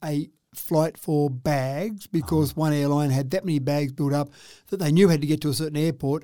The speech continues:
Speaker 1: and they just had been lost along the way. So,
Speaker 2: Oh,
Speaker 1: right, we'll
Speaker 2: wow.
Speaker 1: pile up a whole plane full of them. So if you look at Bluetooth trackers, Bluetooth trackers are fantastic.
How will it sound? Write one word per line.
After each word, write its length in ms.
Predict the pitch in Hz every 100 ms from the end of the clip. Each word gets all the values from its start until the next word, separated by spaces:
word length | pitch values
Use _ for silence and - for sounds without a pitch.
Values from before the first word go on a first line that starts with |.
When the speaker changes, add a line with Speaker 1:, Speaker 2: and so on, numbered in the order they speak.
| -
Speaker 1:
and 380 | 156 147 143 139
they 120 | 143
just 220 | 143 -
had 220 | 139 131
been 280 | 147 143 143
lost 280 | 147 139 -
along 180 | 147 156
the 80 |
way. 300 | 151 165 185
So, 420 | 170 165 156 160 151 -
Speaker 2:
Oh, 100 | 101 92
Speaker 1:
right, 180 | 180 180
we'll 160 | 175 156
Speaker 2:
wow. 60 |
Speaker 1:
pile 220 | - 170
up 60 | 165
a 40 |
whole 160 | 139 175
plane 260 | 170 175 160
full 100 | 165
of 60 |
them. 140 | 147 143
So 320 | 233 170 147 _
if 120 | 196
you 60 | 233
look 60 | 226
at 40 |
Bluetooth 320 | 180 214 185 -
trackers, 460 | 214 151 131 - - - _ _ _ _
Bluetooth 220 | 220 214 190
trackers 260 | 190 165
are 140 | 160 151
fantastic. 680 | 143 143 - 220 - 240